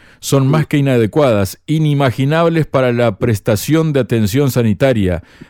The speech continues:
Speaker 1: "No encuentro palabras lo suficientemente fuertes para expresar nuestra preocupación por lo que estamos presenciando", aseveró, y exigió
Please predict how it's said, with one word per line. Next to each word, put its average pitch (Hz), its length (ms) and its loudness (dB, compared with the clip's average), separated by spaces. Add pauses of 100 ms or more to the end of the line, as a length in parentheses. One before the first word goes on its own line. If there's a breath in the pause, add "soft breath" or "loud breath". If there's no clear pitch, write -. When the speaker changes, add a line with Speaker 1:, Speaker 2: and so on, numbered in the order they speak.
Speaker 1:
"No 135 160 0
encuentro 156 640 0
palabras 151 640 0
lo 117 120 -2
suficientemente 135 920 -2
fuertes 139 580 -2
para 117 200 0
expresar 117 520 -2
nuestra 127 260 -2
preocupación 110 840 -2 (400 soft breath)
por 123 160 2
lo 120 140 0
que 120 100 -2
estamos 151 420 -2
presenciando", 120 840 0
aseveró, 120 500 0 (380 loud breath)
y 120 100 0
exigió 147 640 -2